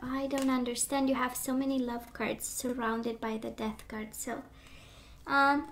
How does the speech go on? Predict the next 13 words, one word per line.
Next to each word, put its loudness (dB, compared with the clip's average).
might -2
be 0
an 2
important 0
love -2
that, -4
um, -4
ended, 0
right? -2
A 0
significant 2
bond. 2
And 4